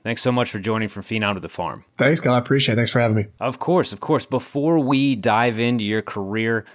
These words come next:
Speaker 1: um, in your, let, let's talk your post-baseball career real quick. Uh, tell the folks where they can follow you on social media and what you have, what you have going on since you have retired from baseball.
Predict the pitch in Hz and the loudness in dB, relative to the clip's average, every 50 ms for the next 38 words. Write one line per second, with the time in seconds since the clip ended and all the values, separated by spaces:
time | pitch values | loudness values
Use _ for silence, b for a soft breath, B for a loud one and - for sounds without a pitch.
0 | B B B B B - - - 95 95 95 95 92 90 92 107 107 107 110 110 | B B B B B -12 -6 -4 -2 0 0 -2 -2 -4 -4 -4 -2 -2 0 0
1 | 113 117 110 98 113 120 95 104 120 110 - - 135 123 120 - 123 104 - - | 0 -2 -2 -2 -2 -4 -2 -2 -4 -4 -2 0 2 2 2 0 -2 -6 -2 0
2 | 120 123 120 - - 113 113 110 - - 107 104 - - 107 110 110 107 104 98 | 0 0 0 0 0 0 0 0 0 0 -2 -2 -2 -2 -4 -2 -2 -2 -2 0
3 | 104 104 107 - - - - 123 123 123 123 - - 76 82 104 104 101 - - | 0 0 -2 -2 -4 -2 0 2 2 2 0 -4 -8 -6 -2 -2 -2 -2 -2 -2
4 | 127 131 143 131 - 151 143 131 - - 98 104 113 117 120 131 123 127 127 107 | -2 -2 -2 -2 0 0 0 0 0 -4 -2 0 0 2 2 2 0 0 -2 -6
5 | 92 - - 113 113 117 117 113 110 110 113 117 113 107 82 98 95 - 117 113 | -6 -2 0 2 2 4 2 2 2 2 2 2 2 2 0 -2 -2 -2 -2 -2
6 | - - 110 104 110 117 113 120 123 123 113 107 - 101 104 104 101 101 98 110 | -2 -2 -4 -2 0 2 2 4 4 4 4 2 0 -2 -4 -4 -4 -4 -2 -2
7 | 113 92 104 113 110 98 87 101 101 101 95 104 104 95 - - 90 104 113 123 | -2 -2 -2 -4 -6 -4 -2 -2 -2 -2 -4 -6 -10 -16 -14 -14 -12 -4 0 0
8 | 131 123 127 135 131 127 120 95 110 110 113 101 107 98 104 107 107 104 101 87 | 0 2 2 2 2 2 2 2 0 0 0 -2 -2 -2 -2 0 0 0 -2 -2
9 | 95 101 98 98 92 92 87 - - 110 98 92 - - - 98 95 92 92 98 | -2 0 0 -2 -2 -4 -6 -6 -6 -6 -6 -6 -6 -8 -6 -6 -6 -4 -2 -2
10 | 92 92 85 - - 92 95 - - 95 92 90 85 - 90 87 76 64 - - | -2 -4 -4 -8 -10 -12 -12 -6 -4 -4 -2 -2 -4 -6 -10 -12 -10 -10 -12 -12
11 | - - - - - | -12 -14 -14 -14 -16